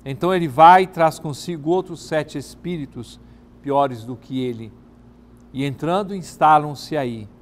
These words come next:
No fim, este homem fica em condição pior do que antes.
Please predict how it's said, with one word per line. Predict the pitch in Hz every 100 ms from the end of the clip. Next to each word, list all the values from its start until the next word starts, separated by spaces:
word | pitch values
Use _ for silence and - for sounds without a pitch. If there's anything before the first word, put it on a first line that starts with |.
| - - - - - - -
No | 127
fim, | 113 - 185 196
este | 147 139 -
homem | 160 156 147
fica | - 156 147
em | 143
condição | 131 139 127 117 - 135
pior | 117 131 127 120
do | 113
que | 117 120
antes. | 101 85 - - - -